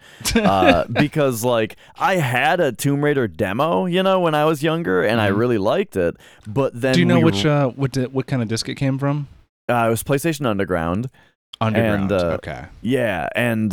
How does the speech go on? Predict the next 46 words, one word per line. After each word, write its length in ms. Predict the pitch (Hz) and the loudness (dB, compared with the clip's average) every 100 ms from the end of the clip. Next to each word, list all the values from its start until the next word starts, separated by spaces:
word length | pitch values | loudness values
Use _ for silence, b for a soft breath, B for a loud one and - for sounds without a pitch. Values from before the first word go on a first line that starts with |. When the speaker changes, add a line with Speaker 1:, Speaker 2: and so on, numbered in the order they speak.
| - | -2
Speaker 2:
um, 540 | 110 110 101 95 90 - - | 0 0 0 0 -4 -6 -2
and, 200 | 131 104 | 0 0
and 180 | 123 113 | -2 -2
the 100 | 110 | -2
demo 540 | 90 190 247 160 120 | 0 0 2 2 2
was, 280 | 110 117 113 | 2 0 0
like, 180 | 113 - | -4 -2
this 180 | 101 | -6
Great 300 | - 104 113 | -2 0 0
Wall 220 | 98 117 104 | 0 0 -2
of 100 | - | -4
China 480 | 92 87 107 123 120 | -4 -2 0 0 0
level 520 | 135 131 147 160 170 b b b | 0 0 0 -2 -4 b b b
that, 420 | 95 107 98 - | -2 0 -2 -2
uh, 400 | 101 92 85 80 76 | 0 2 2 0 0
that 160 | 113 | -2
was 200 | 98 85 - | -2 -4 -6
sweet. 680 | - - 165 175 214 - - | -4 -2 -2 -2 -2 -2 -2
It 60 | |
was 160 | 101 117 | -2 0
awesome, 520 | 196 220 190 90 80 | 0 0 0 -6 -6
you 120 | 92 | -4
know? 240 | 87 101 135 B B | 0 0 -2 B B
But 120 | - - | -4 -2
then 120 | 233 | 0
we 100 | 165 | 0
rented 520 | 107 190 277 233 120 | 0 0 0 -2 -2
the 80 | 120 | -2
game 280 | 110 101 87 | 0 -2 0
once, 300 | 87 92 - | 0 -2 -2
Tomb 240 | 123 104 | -2 0
Raider 220 | 98 90 | 0 0
two, 400 | - 85 76 113 b b b - | -2 -2 0 -2 b b b -8
and, 460 | 117 120 117 117 113 | -4 0 0 0 0
uh, 300 | 117 107 104 | 2 2 2
and 260 | 120 123 120 | 0 0 0
yeah, 120 | 180 131 | 0 0
like, 160 | 107 | 0
the 100 | 123 | -4
first 380 | - 117 127 - | -4 -2 -2 0
level, 300 | 151 147 107 | 0 0 0
I 140 | 101 107 | 0 -2
think 220 | 104 104 | -4 -2
it 40 | 104 | -2
was 160 | 110 | -2
Venice. 680 | 87 143 127 71 92 - | -2 -2 -2 -4 -6 -8